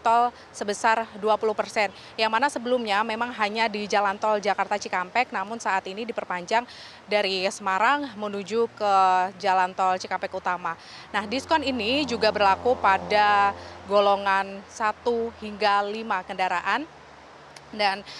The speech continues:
diberlakukan mulai pada tanggal dua puluh tujuh April hingga dua puluh sembilan April dua ribu dua puluh tiga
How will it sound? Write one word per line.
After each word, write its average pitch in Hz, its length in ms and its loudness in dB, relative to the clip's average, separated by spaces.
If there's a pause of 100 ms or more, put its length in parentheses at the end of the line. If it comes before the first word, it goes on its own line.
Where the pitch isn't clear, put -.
(160)
diberlakukan 220 680 0
mulai 220 360 0
pada 190 560 0
tanggal 196 240 -4
dua 196 160 -2
puluh 196 200 -8
tujuh 190 280 -6
April 233 320 -2
hingga 208 400 -2
dua 190 160 -2
puluh 190 200 -6
sembilan 185 360 -6
April 226 520 -4
dua 196 160 -4
ribu 185 200 -8
dua 180 200 -4
puluh 180 240 -10
tiga 175 400 -8